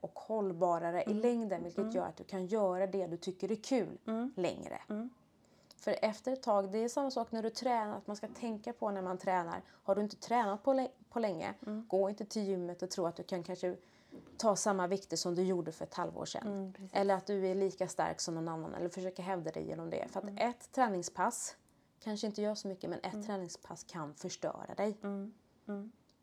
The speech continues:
Speaker 2: Mm.
Speaker 1: Och då är det inte värt, det här pratar, som sagt, för jag jobbar mycket med min sambo som har jobbat med det i tjugo år, att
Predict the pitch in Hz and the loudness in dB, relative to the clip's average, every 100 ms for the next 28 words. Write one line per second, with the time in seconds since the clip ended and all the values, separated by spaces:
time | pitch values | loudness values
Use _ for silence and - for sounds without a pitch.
0 | - 196 208 - 202 - 220 214 220 220 | -14 -12 -10 -6 -6 0 2 2 2 2
1 | 208 190 180 185 202 202 180 202 - 196 | 2 0 2 4 6 6 4 2 2 2
2 | 196 170 170 - - 185 185 - 175 170 | 4 2 2 -2 -4 -6 -6 -2 0 2
3 | 175 170 175 175 160 160 165 165 165 165 | 2 0 -2 -2 -2 -4 -4 -6 -6 -4
4 | 160 147 160 160 160 156 160 165 165 175 | -4 -6 -6 -4 -4 -4 -6 -8 -8 -4
5 | 160 160 160 | -2 -2 -6